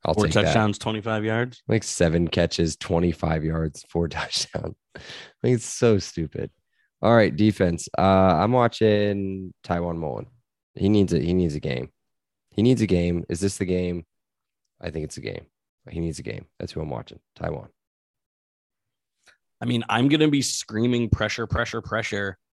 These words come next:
Speaker 2: uh, and I want the avatar to do it. Um, Dasan looked like an absolute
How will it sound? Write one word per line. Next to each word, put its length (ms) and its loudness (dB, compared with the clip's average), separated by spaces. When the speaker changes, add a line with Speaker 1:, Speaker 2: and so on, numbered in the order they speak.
Speaker 2:
uh, 400 -2
and 140 -2
I 80 2
want 220 -2
the 120 -2
avatar 440 -2
to 80 -6
do 240 -4
it. 120 -6
Um, 540 -6
Dasan 720 2
looked 160 -6
like 200 -4
an 200 -6
absolute 720 -2